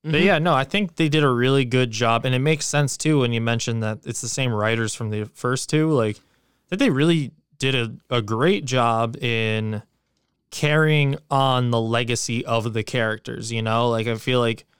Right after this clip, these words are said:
Speaker 1: they didn't miss a step. We didn't lose any pieces of these characters or what we liked about the characters from the first movies. So,
Speaker 2: Mm-hmm.
Speaker 1: you know, and that, that's something that even if it is the same writers, it could be hard to pull off when it's,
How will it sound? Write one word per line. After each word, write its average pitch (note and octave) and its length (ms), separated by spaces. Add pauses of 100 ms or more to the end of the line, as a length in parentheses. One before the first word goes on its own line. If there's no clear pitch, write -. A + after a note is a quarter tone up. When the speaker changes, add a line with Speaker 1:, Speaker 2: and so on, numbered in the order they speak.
(480)
Speaker 1:
they C3 120
didn't D3 280
miss C3 220
a - 60
step. B2 420
We A#2+ 120
didn't C#3 220
lose B2 520
any A#2 200
pieces A#2+ 480
of A2 200
these A2 400 (340)
characters A#2 580
or A2 80
what A2 300 (220)
we B2 100
liked A2 340
about G#2+ 220
the - 80
characters A2+ 480
from A2 140
the G#2 80
first A#2 320
movies. C#3+ 500 (640)
So, - 200
Speaker 2:
Mm-hmm. A2+ 420 (840)
Speaker 1:
you C3+ 100
know, A2+ 280
and C#3+ 120
that, D3 260
that's G3 200
something F3 260
that C#3+ 320
even F#3+ 320
if C3+ 160
it A#2+ 60
is F#3 120
the A#3 120
same A#2+ 220
writers, A2+ 280
it A#2 100
could E3+ 180
be D3 100
hard C3+ 200
to B2+ 80
pull A#2+ 300
off D#3 180
when A2+ 160
it's, A2 240